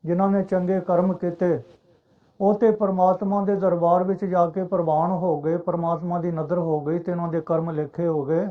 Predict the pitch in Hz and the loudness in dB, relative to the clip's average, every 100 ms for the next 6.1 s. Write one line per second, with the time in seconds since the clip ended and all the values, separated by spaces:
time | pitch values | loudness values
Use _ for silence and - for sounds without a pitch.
0 | 160 165 156 175 165 151 165 180 202 220 | -4 -4 -4 -2 -2 -2 -2 2 4 2
1 | 214 - - _ - 165 180 233 233 220 | -2 -12 -20 _ -10 0 4 4 2 -2
2 | 214 226 214 208 175 175 208 220 165 185 | 0 2 2 0 0 2 2 0 0 0
3 | 196 - - - - _ - - _ _ | -2 -6 -20 -20 -20 _ -20 -20 _ _
4 | _ _ _ 226 196 220 233 247 240 240 | _ _ _ 2 2 2 4 4 2 2
5 | 247 240 240 190 185 190 175 185 - 175 | 0 0 2 2 2 2 0 -2 -4 -4
6 | 143 | -4